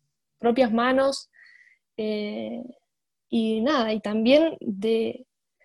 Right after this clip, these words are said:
que no se pierdan de disfrutar de la maravilla de la tierra. De, no sé, en Luján tenemos un suelo increíble y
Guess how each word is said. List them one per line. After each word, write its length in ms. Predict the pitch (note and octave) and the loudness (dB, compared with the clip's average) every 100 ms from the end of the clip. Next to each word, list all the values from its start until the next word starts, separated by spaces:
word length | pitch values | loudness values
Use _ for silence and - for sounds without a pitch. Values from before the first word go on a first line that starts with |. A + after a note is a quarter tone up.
| _ _ _ _ _ _ - | _ _ _ _ _ _ 0
que 120 | A3+ | 2
no 80 | B3+ | 4
se 120 | C4+ | 6
pierdan 560 | C#4+ D4+ D#4+ C4 A3 - G#3+ | 8 8 8 6 2 -2 -10
de 420 | G3 A3 G#3+ G#3+ | -4 -2 -2 2
disfrutar 640 | A#3+ A3 - A#3+ A#3+ D#4+ | 2 2 0 0 4 6
de 100 | F4+ | 8
la 120 | B3+ | 6
maravilla 500 | A3+ A3 A3 C4 E4 | 4 4 4 4 4
de 100 | C4+ | 2
la 140 | A3+ A3 | 0 -4
tierra. 480 | B3+ B3+ G#3+ G#3+ G#3 | 2 2 2 -4 -6
De, 240 | G#3+ - - - | -10 -14 -20 -12
no 120 | A3+ | -6
sé, 140 | - A3+ | 0 0
en 100 | A3 | 0
Luján 280 | G#3+ C4+ | 0 2
tenemos 320 | C4+ C4+ B3+ A#3+ | 4 4 2 2
un 120 | A3+ | 0
suelo 420 | - B3+ C4 B3 - | 2 2 4 2 -2
increíble 720 | A3 A3 A3 A#3 C4+ D4 B3 | -2 -2 0 2 4 6 4
y 180 | G#3+ | 2